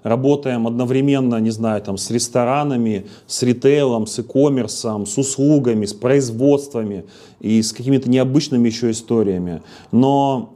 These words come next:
э, и ты когда в не-, это очень интересно с ними работать, погружаться, у каждого своя какая-то история, у каждого свои какие-то, э, задачи, и ты на самом деле стараешься верить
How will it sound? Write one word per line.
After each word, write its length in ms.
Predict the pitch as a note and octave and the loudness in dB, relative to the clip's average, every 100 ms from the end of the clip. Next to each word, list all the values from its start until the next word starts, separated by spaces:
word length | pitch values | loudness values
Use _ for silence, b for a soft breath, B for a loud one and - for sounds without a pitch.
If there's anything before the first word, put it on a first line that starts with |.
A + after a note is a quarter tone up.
| - | -12
э, 460 | A#2 A#2 A2+ A#2 A2+ | -8 -4 -2 -2 -4
и 60 | C3 | 0
ты 120 | F3 | 0
когда 220 | D#3 D#3+ | 2 0
в 60 | D3 | -2
не-, 80 | |
это 260 | - E3+ F3+ | -4 0 0
очень 200 | E3 D#3 | 0 -2
интересно 540 | C#3 C3 C#3 C#3+ A#2 | -2 0 -2 -2 -4
с 120 | G#2+ - | -4 -2
ними 180 | B2+ | 0
работать, 440 | A#2+ B2 F3 F#3+ - | 0 2 2 0 -2
погружаться, 640 | B2 A#2+ B2 C#3 E3 - | -4 -2 0 0 -2 -2
у 40 | B2+ | -2
каждого 380 | C#3 C3+ A#2+ A2+ | 0 -2 -2 -4
своя 380 | - B2 B2 | -4 -2 -2
какая-то 280 | A#2+ A#2+ G#2+ | -4 -6 -6
история, 640 | G#2+ - D#3+ E3 D#3 C3+ B2+ B B | -6 -2 2 2 2 0 -4 B B
у 40 | - | -2
каждого 280 | B2 A#2+ A#2 | 0 0 -2
свои 280 | B2+ B2 A2+ | 0 0 0
какие-то, 840 | G#2+ B2 A#2 A2+ A2+ G#2+ G#2+ B B B A#2 | -2 0 2 2 0 2 0 B B B -6
э, 280 | A2 G#2+ | -2 -2
задачи, 600 | G#2+ B2 E3+ A3+ D3+ B2+ - | 0 2 0 0 0 -2 0
и 520 | C#3 C#3+ C#3 B2+ B2+ - | 2 4 6 4 0 0
ты 160 | A#3+ | 2
на 80 | F#3+ | 2
самом 220 | D3+ C3+ | 0 0
деле 240 | D#3 E3 B2 | 2 2 0
стараешься 520 | - C3+ C#3+ C#3 A#2+ | -2 0 0 -2 -6
верить 440 | A#2+ B2+ A2+ - | -2 -2 -4 -10